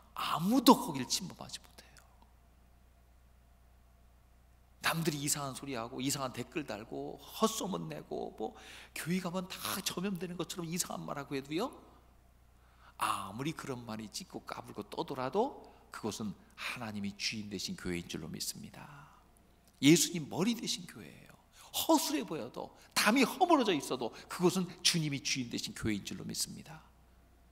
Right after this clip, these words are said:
침범하고 들어가려고 했는데 그것에 불담이 쌓여진 교회인 거예요. 여러분, 우리의 모이는 이곳에 하나님의 임재가 있고,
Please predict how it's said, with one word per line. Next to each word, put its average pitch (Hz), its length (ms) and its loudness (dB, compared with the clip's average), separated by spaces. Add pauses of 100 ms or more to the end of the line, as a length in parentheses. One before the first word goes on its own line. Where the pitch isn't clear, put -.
(120)
침범하고 233 600 8
들어가려고 170 420 0
했는데 156 340 -4
그것에 - 240 -6 (100)
불담이 208 460 8
쌓여진 - 360 -4
교회인 - 340 -14
거예요. - 240 -20 (2000)
여러분, 95 200 -6
우리의 95 260 -4
모이는 90 440 -4
이곳에 95 640 -10 (280)
하나님의 104 500 -6
임재가 104 520 -10
있고, 131 520 -16